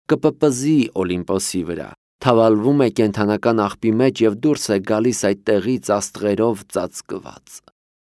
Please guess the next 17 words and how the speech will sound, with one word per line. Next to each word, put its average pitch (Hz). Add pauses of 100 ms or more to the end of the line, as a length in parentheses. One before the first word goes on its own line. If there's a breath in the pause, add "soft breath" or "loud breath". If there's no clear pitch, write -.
(840)
Փարիզի 92
ստահակը 98 (140)
Ռաբլեի 98
մանրանկարն 87
է։ - (1300)
Նա 123 (100)
գոհ 120
չէ - (200)
իր 85
շալվարից, 78 (380)
եթե 82
դրա 78
վրա 76
ժամացույցի 76
փոքր -
գրպան -
չկա։ -